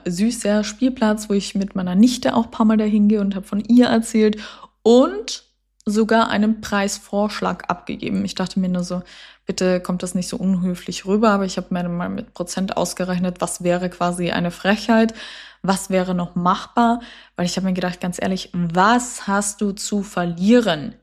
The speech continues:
Ich versuche es doch einmal, ne? Ich versuche es einfach mal. Und siehe da, sie haben zugestimmt. Ich bin ausgerastet vor Freude. Aber das ist nicht die Geschichte. Das ist nur ein Teil. Das ist noch nicht das Ende. Denn dann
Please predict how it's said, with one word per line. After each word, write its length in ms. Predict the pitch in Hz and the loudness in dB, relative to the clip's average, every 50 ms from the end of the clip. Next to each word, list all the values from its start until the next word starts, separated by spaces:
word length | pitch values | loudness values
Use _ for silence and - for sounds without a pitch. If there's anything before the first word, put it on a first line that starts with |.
| _ _ _ | _ _ _
Ich 140 | - - - | -10 -8 -4
versuche 460 | - 202 196 185 208 254 269 - - | -2 -2 -2 0 -2 -2 -2 -2 -4
es 160 | - - - | -4 -6 -6
doch 160 | - 180 - | -10 -10 -8
einmal, 840 | - - - - - - - _ _ _ - 170 156 - - - - - _ _ _ _ _ _ _ _ - | -6 -6 -6 -6 -8 -12 -14 _ _ _ -8 -4 -2 -2 -2 -4 -6 -10 _ _ _ _ _ _ _ _ 2
ne? 160 | 196 240 269 262 | 2 2 2 2
Ich 80 | 247 | -2
versuche 280 | - 190 - - 208 - | -4 -6 -6 -6 -6 -6
es 80 | - | -6
einfach 300 | - - 180 180 - 180 | -6 -6 -6 -6 -6 -8
mal. 200 | 165 175 175 180 - _ _ _ _ _ _ _ | -6 -6 -8 -8 -10 _ _ _ _ _ _ _
Und 200 | - 208 202 196 | 2 2 2 4
siehe 260 | - 196 180 180 175 | 2 0 0 2 2
da, 260 | 175 175 165 180 214 226 - _ _ _ _ _ _ _ _ | 0 0 -2 -2 -4 -6 -10 _ _ _ _ _ _ _ _
sie 220 | - 185 185 185 | 0 2 2 4
haben 220 | 175 185 180 185 - | 4 4 4 2 2
zugestimmt. 760 | - - 220 202 202 196 - - - 196 185 180 180 185 - - - 262 302 - - - - - - - _ | 0 0 2 2 2 0 0 2 2 4 4 4 4 2 -2 -8 -14 -14 -12 -12 -12 -12 -14 -16 -20 -20 _
Ich 140 | - - 202 | 0 2 4
bin 280 | - 233 208 - - - | 6 4 4 4 2 4
ausgerastet 880 | 190 202 214 233 226 - - - 196 180 175 170 165 - - - - | 4 6 6 6 4 0 -2 -2 0 0 0 -2 -4 -6 -10 -12 -12
vor 140 | - - - | -12 -12 -12
Freude. 460 | - - - 87 92 - - 101 - - _ _ - - - | -12 -8 -6 -6 -6 -6 -6 -10 -12 -12 _ _ -10 -6 0
Aber 160 | - 220 214 | 2 2 4
das 180 | 254 254 254 | 4 2 0
ist 140 | - 294 - | -2 -6 -6
nicht 220 | - 311 254 - - | -4 -6 -4 -4 -4
die 100 | 190 175 | -4 -2
Geschichte. 500 | 175 170 - - 196 - - - 226 175 170 - - - - _ _ _ _ _ _ - | -2 0 0 0 -2 0 2 2 2 2 0 -4 -10 -12 -16 _ _ _ _ _ _ -2
Das 160 | - - - | -2 0 0
ist 200 | - 233 - - | -2 -6 0 2
nur 120 | 240 220 214 | 4 4 4
ein 80 | 202 | 2
Teil. 400 | 214 - 220 208 180 156 156 190 | 2 2 2 2 2 0 -2 -4
Das 240 | - 180 180 180 - | -2 -2 -4 -4 -4
ist 220 | - 226 - - | -8 -10 -4 -2
noch 100 | - 226 | 0 2
nicht 240 | 202 214 214 214 - | 2 2 0 0 -2
das 140 | 208 208 - | -4 -6 -4
Ende. 380 | - - 156 151 - - 208 - - - - - - - - - - - _ _ _ _ _ - | -6 -8 -6 -6 -6 -8 -8 -12 -16 -18 -18 -18 -18 -18 -20 -20 -20 -20 _ _ _ _ _ 2
Denn 260 | 190 196 202 196 175 | 4 4 4 4 2
dann 480 | 170 190 202 294 370 285 190 190 196 | 2 2 2 2 2 2 0 0 0